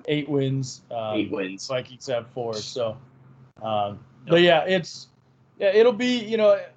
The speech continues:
Speaker 1: they'll be there in the end. They'll always be in the hunt. Um,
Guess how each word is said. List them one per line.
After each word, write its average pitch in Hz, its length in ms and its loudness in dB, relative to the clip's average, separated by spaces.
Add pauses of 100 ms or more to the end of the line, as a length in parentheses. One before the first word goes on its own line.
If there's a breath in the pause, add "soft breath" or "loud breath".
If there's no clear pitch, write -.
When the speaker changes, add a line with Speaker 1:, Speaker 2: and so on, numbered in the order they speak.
(240)
Speaker 1:
they'll 240 240 6
be 254 180 -2
there 233 220 4
in 214 80 -2
the 190 160 -2
end. 175 260 -4
They'll 180 160 0
always 175 240 4
be 165 160 -8
in 165 100 -4
the 151 100 -2
hunt. 139 260 -6 (340)
Um, 113 560 -8